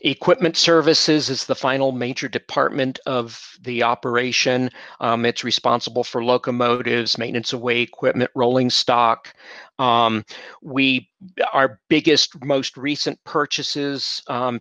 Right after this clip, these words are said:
twenty-five hundred E M D, now Progress Rail from Electromotive, S D seventy ACE T fours. Um, we, we've been using those to replace Norfolk Southern G E units that we're turning back in 'cause we don't use G E.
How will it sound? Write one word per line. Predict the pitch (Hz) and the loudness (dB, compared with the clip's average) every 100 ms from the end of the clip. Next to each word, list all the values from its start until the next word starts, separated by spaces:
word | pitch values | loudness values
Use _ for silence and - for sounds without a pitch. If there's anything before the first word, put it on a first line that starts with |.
| - | -4
twenty-five | 143 135 143 127 | -2 0 0 -2
hundred | - 131 127 131 127 123 - - - _ | -2 -4 -2 0 0 -2 -16 -20 -20 _
E | 143 139 | -2 0
M | 139 | 0
D, | 127 127 120 | 0 -2 0
now | 120 | 0
Progress | 117 - 135 143 135 131 123 - | -2 0 2 2 2 2 2 -2
Rail | 127 123 123 120 120 | -2 0 2 0 0
from | - - 123 | -4 -4 -2
Electromotive, | 120 117 - 123 117 113 113 - - - - | 0 -2 -4 -4 -2 0 -2 -2 -20 -10 -2
S | 139 | -2
D | - 139 | 0 -2
seventy | - 135 127 127 120 | 0 0 -2 -6 -8
ACE | - 135 123 - | -6 -4 -2 -2
T | - - 143 117 | -4 -8 -10 -10
fours. | - 135 135 135 139 131 - - - - - - | -4 0 4 6 6 4 2 -2 -18 -20 -8 2
Um, | 127 123 123 123 123 | 4 4 4 0 -2
we, | 127 127 127 - 131 | 0 0 -2 -8 -2
we've | 131 123 | 0 2
been | 127 | 0
using | 127 131 131 | 2 0 0
those | 123 127 123 | 2 2 2
to | - | 0
replace | 127 - - 131 123 - - | -4 -2 0 2 2 0 0
Norfolk | 135 131 131 117 | 2 2 2 -2
Southern | - 135 127 127 | 0 0 0 -2
G | 117 127 | -2 -4
E | - | -4
units | 127 131 131 127 | -4 -2 -2 -2
that | - - | -4 -4
we're | 123 | -6
turning | - 143 135 | -4 -4 -2
back | 120 123 - | 0 -2 -2
in | 131 127 | -4 -4
'cause | 110 - | -6 -8
we | 113 | -4
don't | 117 - | -4 -4
use | 123 110 | -6 -6
G | - 113 | -8 -8
E. | - 120 131 | -6 -4 -6